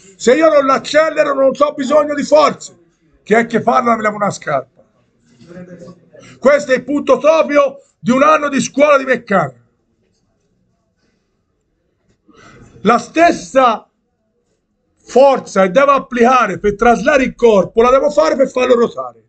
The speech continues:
e lui si oppone a farsi ruotare. Con cosa si oppone? Con il momento di inerzia. Quindi il momento di inerzia è l'analogia della massa alla rota-,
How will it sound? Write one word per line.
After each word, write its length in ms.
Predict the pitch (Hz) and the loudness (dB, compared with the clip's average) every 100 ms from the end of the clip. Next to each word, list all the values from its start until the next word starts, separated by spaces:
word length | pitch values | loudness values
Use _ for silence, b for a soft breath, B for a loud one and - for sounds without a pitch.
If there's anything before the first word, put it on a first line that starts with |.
| _ _ _ _ _ _ _ | _ _ _ _ _ _ _
e 140 | - 247 | -2 0
lui 160 | 339 | 0
si 100 | - | 0
oppone 400 | 302 - 339 339 | -2 0 0 2
a 80 | 294 | 0
farsi 340 | - 233 196 214 | 0 -2 -2 -2
ruotare. 500 | 196 180 156 127 123 | -2 0 -2 -4 -4
Con 180 | 269 240 | -2 0
cosa 260 | 285 226 | -2 -2
si 120 | 180 262 | -6 -6
oppone? 420 | 262 302 320 294 B B | 0 2 2 0 B B
Con 160 | - 330 | -2 0
il 60 | |
momento 400 | 339 330 277 - | 0 0 0 -2
di 80 | 285 | -2
inerzia. 680 | 269 208 160 - - 160 165 - _ _ _ _ _ _ _ | 0 0 0 -4 -4 -4 -4 -10 _ _ _ _ _ _ _
Quindi 220 | 277 240 | 2 4
il 60 | 240 | 4
momento 340 | 277 311 302 | 2 0 -2
di 80 | 294 | 0
inerzia 680 | 277 262 214 - 185 208 240 | 2 0 -2 -2 2 4 2
è 160 | - - _ _ | 0 -8 _ _
l'analogia 760 | 180 285 302 294 - 285 277 226 | 0 2 4 2 0 0 0 0
della 260 | 226 208 | -2 -2
massa 640 | 185 160 - - 233 277 - _ _ _ _ _ _ - - _ _ _ - | -6 -8 -10 0 0 0 -6 _ _ _ _ _ _ -20 -20 _ _ _ -6
alla 340 | - 262 254 226 | -2 0 0 0
rota-, 460 | 220 - 214 - | -2 -4 -6 -10